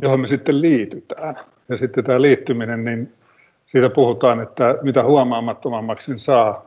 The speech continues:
niin sen paremmin se on kä-, silloin käytettävissä. Esimerkiksi puheen tunnistus, eleiden tunnistus,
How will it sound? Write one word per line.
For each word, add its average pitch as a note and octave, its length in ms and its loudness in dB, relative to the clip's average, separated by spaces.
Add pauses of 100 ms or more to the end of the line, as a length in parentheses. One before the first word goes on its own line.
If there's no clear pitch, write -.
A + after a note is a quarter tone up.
(120)
niin A#2 80 -14
sen A2+ 140 -8
paremmin A2 500 0 (120)
se - 140 -8
on A2 80 -6
kä-, C#3 220 0
silloin A#2 220 -6
käytettävissä. G#2+ 880 -2
Esimerkiksi G#2+ 480 -6
puheen G#2+ 320 0
tunnistus, G#2 580 -4
eleiden A2+ 420 2
tunnistus, G#2 640 -4